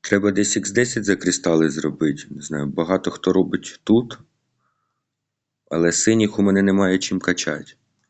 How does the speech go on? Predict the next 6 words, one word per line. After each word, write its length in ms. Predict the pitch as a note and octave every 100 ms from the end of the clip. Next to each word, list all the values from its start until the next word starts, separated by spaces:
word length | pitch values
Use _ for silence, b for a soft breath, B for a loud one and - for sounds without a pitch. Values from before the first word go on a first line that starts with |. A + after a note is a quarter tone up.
| - b b b b b b b _ _ _ _ _ _ _ _ _ _
Хоча 480 | - - - E2+ F2+
цю 220 | - F#2
лисичку 500 | F2 - G#2+ - -
хотілось 580 | - - C#2+ C#2+ C#2+ -
би, 120 | D2+
але 200 | D#2+ E2+